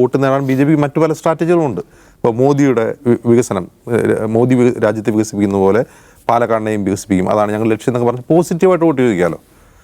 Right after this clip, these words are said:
ഞങ്ങൾ വികസനത്തിൻ്റെ വക്താക്കളാണ്, ഇവിടുത്തെ എൽ ഡി എഫും യു ഡി എഫും ഒക്കെ മോശമാണ്, ഞങ്ങ-, ഞങ്ങൾ വന്നാലാണ് വികസനം ഉണ്ടാവുള്ളൂ എന്നൊക്കെ പറയാം. പക്ഷെ അത്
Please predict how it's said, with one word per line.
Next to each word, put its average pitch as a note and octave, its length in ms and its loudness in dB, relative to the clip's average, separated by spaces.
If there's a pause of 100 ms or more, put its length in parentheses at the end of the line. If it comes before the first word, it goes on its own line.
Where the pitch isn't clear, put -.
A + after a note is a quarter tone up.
(160)
ഞങ്ങൾ B2 220 0
വികസനത്തിൻ്റെ C3 540 0
വക്താക്കളാണ്, F#2+ 480 -4
ഇവിടുത്തെ G2 240 -2
എൽ G#2 80 0
ഡി A#2+ 80 4
എഫും A2+ 160 -2
യു G#2 80 2
ഡി G#2 80 0
എഫും G2+ 100 -2
ഒക്കെ F#2+ 160 -2
മോശമാണ്, F2+ 340 -4 (500)
ഞങ്ങ-, A2 200 -4 (100)
ഞങ്ങൾ A#2 180 0 (100)
വന്നാലാണ് G#2+ 420 -2
വികസനം G#2 280 0
ഉണ്ടാവുള്ളൂ G#2 280 0
എന്നൊക്കെ B2+ 240 -4
പറയാം. G#2+ 200 -6 (260)
പക്ഷെ - 180 -6
അത് D#3 60 2